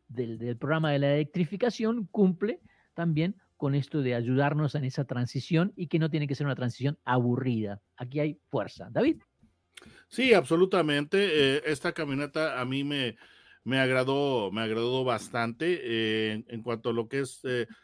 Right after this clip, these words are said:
Speaker 2: por personalidad, es, es una ganadora, absolutamente. Ahora, am, su performance, lo que es, eh, la aceleración de cero a sesenta millas, es en menos de seis segundos,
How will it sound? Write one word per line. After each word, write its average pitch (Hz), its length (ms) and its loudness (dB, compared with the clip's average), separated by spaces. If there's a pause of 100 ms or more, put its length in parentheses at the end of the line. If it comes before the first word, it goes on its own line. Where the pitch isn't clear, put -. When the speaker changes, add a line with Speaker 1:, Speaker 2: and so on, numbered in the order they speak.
(220)
Speaker 2:
por 147 200 0
personalidad, 165 720 4
es, 156 260 -2
es 147 260 -2
una 151 360 0
ganadora, 113 600 0
absolutamente. 110 840 -4 (340)
Ahora, 143 520 2
am, 120 460 2 (520)
su 135 420 0
performance, 160 960 2
lo 107 240 -4
que 131 140 -6
es, 127 160 -6
eh, 131 300 0
la 113 100 0
aceleración 117 640 -4
de 117 100 0
cero 135 280 -2
a - 20 -6
sesenta 123 460 -4
millas, 127 460 0 (320)
es 156 140 0
en 185 120 6
menos 185 240 4
de 160 100 0
seis 156 220 -2
segundos, 117 560 -2